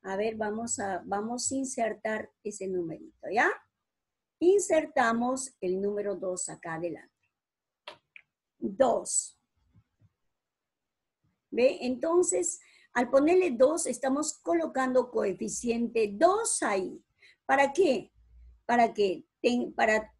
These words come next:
para multiplicar por el uno que tengo acá, dos por una, dos, ya tengo dos hidrógenos, y a este lado tengo dos hidrógenos. Tengo dos cloros, tengo dos cloros, un magnesio, un magnesio.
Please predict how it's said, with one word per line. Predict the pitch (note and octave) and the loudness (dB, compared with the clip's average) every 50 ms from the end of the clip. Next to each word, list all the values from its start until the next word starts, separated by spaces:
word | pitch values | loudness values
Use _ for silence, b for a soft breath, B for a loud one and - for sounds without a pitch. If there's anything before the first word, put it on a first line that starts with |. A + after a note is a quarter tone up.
| _ _ _ _ _ _ _ _ _ _ _ _ _ _ _ _ | _ _ _ _ _ _ _ _ _ _ _ _ _ _ _ _
para | - C#4 C#4 C#4 C#4+ | 6 6 6 6 4
multiplicar | D4+ F#4 G#4 G4 G4+ G4+ - C4+ D4 E4+ - - D#4+ C#4 B3+ A3+ A3+ - | 2 0 -2 0 0 0 0 0 -2 -4 -2 2 2 2 2 2 0 -4
por | - A3 G#3+ | -4 -2 -2
el | A3 A#3 B3+ | 0 0 2
uno | D#4 E4+ E4+ F4 E4 | 2 4 4 2 2
que | E4 B3+ A3+ | 0 -2 -4
tengo | - - B3 C4+ C#4+ C#4 C#4 | -2 -2 -2 -2 0 2 2
acá, | C4+ - - C4 B3 B3 C#4 - - - | 0 2 2 2 2 2 2 0 -2 -8
dos | D4 A3+ C4+ C4+ D#4 D4+ - | 0 4 4 4 4 2 -2
por | - A#3+ A3+ G#3+ | -2 -2 -2 0
una, | C4 C#4+ C#4 C4 C4 | 0 0 0 0 2
dos, | C4+ F4+ G#4 B4 B4 - - | 2 2 2 2 0 -2 -4
ya | - B3 G#3 - | -4 -4 -4 -4
tengo | - G3+ G3 G3 G3+ G3+ | -4 -6 -2 -2 -2 0
dos | G#3+ E4 G4+ B4+ B4+ - G#4 | 2 2 2 2 4 2 0
hidrógenos, | F4 A#3 A#3+ A#3+ B3 A3+ G#3+ G#3+ A3 G#3+ A#3 C#4 D#4 D#4+ - | 0 0 -2 0 0 0 0 0 -4 -4 -4 -4 -4 -4 -2
y | A#3+ | -2
a | G#3+ | -2
este | G3+ G#3 G#3 - G#3+ | -2 -2 -4 -4 -2
lado | G#3 G3+ G3+ G3+ G3+ G3+ | -2 0 0 -2 -2 -4
tengo | - G#3 G3+ G3 G3+ | -6 -6 -4 -4 -6
dos | G3 A3 E4+ G#4 A#4 A#4 - | -4 -2 -2 -2 -2 -2 -2
hidrógenos. | E4+ D4 G#3 F#3+ G#4 D#5 - - - - - - _ b b b b b b b _ | -4 -4 -4 -4 -6 -6 -6 -8 -12 -14 -14 -16 _ b b b b b b b _
Tengo | - B3+ B3+ A#3 B3 B3+ A#3+ | 0 0 2 2 0 0 2
dos | B3+ F#4+ B4 C5+ C5 - - - | 2 2 2 2 2 0 -4 0
cloros, | - G4+ D#4 D4+ C#4 A#3+ A#3 A#3 A#3+ C#4 E4 G#4 - - - | 6 8 8 8 8 6 2 2 2 2 2 2 -2 -8 -8
tengo | G#3 F3 F3 E3+ F3 F3 E3 | -8 -8 -6 -6 -6 -8 -2
dos | F3+ C4 D#4 F#4+ G4+ G4+ - - | 4 6 6 6 4 0 -6 -8
cloros, | _ B3+ A3 G3 F3 E3 F3 E3 - - _ _ | _ -2 -2 -2 -2 -4 -8 -12 -16 -20 _ _
un | - F#4+ A4+ B4 A#4 | 2 2 2 2 2
magnesio, | G4 D4+ C#4 C4+ C4 C4 C#4 C4+ C4 - E4+ E4 - - - | 0 0 0 0 -2 -2 -2 -4 -4 -6 -4 -4 -4 -4 -2
un | B3 A3+ A3+ G#3+ | -4 -2 -2 -2
magnesio. | G3+ F#3+ F3+ F3 - F3+ D#3+ - - - - _ | -4 -4 -4 -4 -4 -6 -8 -10 -14 -16 -18 _